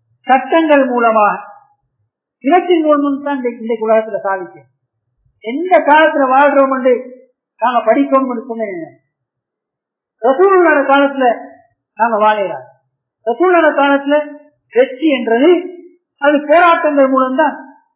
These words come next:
அன்றைய வெற்றிகளை சாதிக்க முடியும். இன்றைக்கு அப்படி வெற்றி சாதி-,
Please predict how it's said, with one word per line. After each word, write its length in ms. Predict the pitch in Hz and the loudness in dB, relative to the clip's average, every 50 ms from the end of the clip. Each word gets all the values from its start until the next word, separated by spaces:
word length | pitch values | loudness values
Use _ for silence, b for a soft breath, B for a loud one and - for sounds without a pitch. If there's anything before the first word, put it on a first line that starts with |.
| _ _ - | _ _ -8
அன்றைய 340 | 214 247 247 262 247 240 226 | -8 -6 -2 0 0 0 2
வெற்றிகளை 420 | 220 220 220 226 233 214 220 214 196 | 0 -2 -2 -4 -6 -6 -6 -6 -6
சாதிக்க 340 | 202 196 196 190 185 - 180 | -6 -8 -8 -8 -10 -14 -18
முடியும். 260 | 165 160 160 165 170 240 | -20 -18 -18 -14 -10 -6
இன்றைக்கு 260 | 311 320 320 294 277 | -2 0 2 2 2
அப்படி 180 | 269 269 262 233 | 0 0 -2 -2
வெற்றி 240 | 233 226 233 240 220 | -4 -6 -6 -6 -2
சாதி-, 340 | 220 220 220 220 214 214 | 0 0 0 0 -2 -8